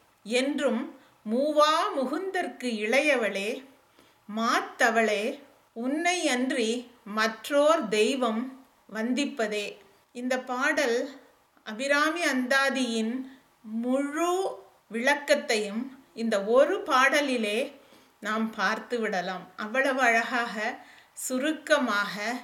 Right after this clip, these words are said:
அன்னையின் தன்மையை எடுத்துச் சொல்லியிருக்கிறார் அபிராமி பட்டர். "பூத்தவளே, புவனம் பதினான்கையும் பூத்த வண்ணம் காத்தவளே,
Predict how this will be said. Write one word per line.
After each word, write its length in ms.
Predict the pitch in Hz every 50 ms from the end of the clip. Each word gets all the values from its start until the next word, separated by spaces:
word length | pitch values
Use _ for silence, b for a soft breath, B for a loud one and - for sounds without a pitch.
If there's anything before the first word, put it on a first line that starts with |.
| - - b b b b b b b b
அன்னையின் 640 | 185 208 226 240 269 285 294 302 320 359 330 -
தன்மையை 840 | - 277 226 214 233 262 277 285 254 226 220 220 240 269 302 - - - -
எடுத்துச் 580 | - - 208 214 254 254 - 302 - - - 233
சொல்லியிருக்கிறார் 760 | 220 220 220 220 214 202 196 - 196 196 190 196 226 233 - B B B B B B B B
அபிராமி 500 | - 202 190 214 208 214 208 208 208 208
பட்டர். 500 | 196 - 202 175 175 - - - - - - _ _ _ _ _ _ -
"பூத்தவளே, 960 | 294 320 359 381 370 - - 320 320 302 302 294 285 285 302 311 339 359 381 359
புவனம் 560 | 247 254 254 269 277 277 285 294 302 320 330
பதினான்கையும் 1160 | - 254 220 220 247 254 269 277 269 277 277 285 285 285 294 285 285 277 262 294 311 359 349 -
பூத்த 500 | - 262 277 311 262 - - 311 277 262
வண்ணம் 520 | 247 220 214 214 214 226 233 254 330 -
காத்தவளே, 800 | - - 175 170 220 - - - 208 196 190 190 180 190 -